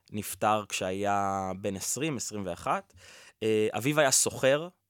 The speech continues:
והוריש לו ולאחיו ואחיותיו חנות ליבוא פירות, דבר שאגב היה די נפוץ בקהילה היהודית הפורטוגזית של אמסטרדם, קהילת האנוסים.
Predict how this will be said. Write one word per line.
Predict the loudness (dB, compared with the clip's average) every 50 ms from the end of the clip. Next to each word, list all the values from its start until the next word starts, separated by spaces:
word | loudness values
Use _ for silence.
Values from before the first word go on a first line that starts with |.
| _ _ -16
והוריש | -8 -4 0 0 0 0 -2 -8 -8 -6 -4 -2 -2 -2 -2 -2
לו | 0 0 0 2
ולאחיו | 0 0 0 -2 -2 -4 0 2 4 4 4 2 -4 -12 -16 -18 _ _ -12
ואחיותיו | -8 -8 -6 -6 -6 -8 -2 0 0 0 0 -2
חנות | -6 -6 -4 -2 -2 -4 -4 -4
ליבוא | -6 -6 -6 -6 -8 -8
פירות, | -6 -6 -2 0 0 0 0 -2 -6 -6
דבר | -6 -2 -2 -2 -2
שאגב | -2 -2 -4 -2 0 0 0 -2 -2 -6 -14 -20 _ -20 -20 -20 -20 -20 _ -6
היה | -2 -2 0
די | 2 2 0 0
נפוץ | 0 -2 -4 -4 -2 -2 -2 0 -2 -6
בקהילה | -4 -4 -8 -8 -6 -6 -2 2 4 4
היהודית | 4 4 2 -2 -4 -4 -4 -4 -4 -4 -4
הפורטוגזית | -8 -8 -8 -12 -10 -8 -8 -2 2 2 2 2 0 -6 -6
של | -4 -2 -2
אמסטרדם, | -2 -2 -2 -6 -6 -4 -2 -2 -2 -4 -6
קהילת | -8 -6 -2 -2 -2 -2
האנוסים. | -2 -4 -4 -6 -6 -6 -4 -2 -2 -2 -2 -2 -4 -6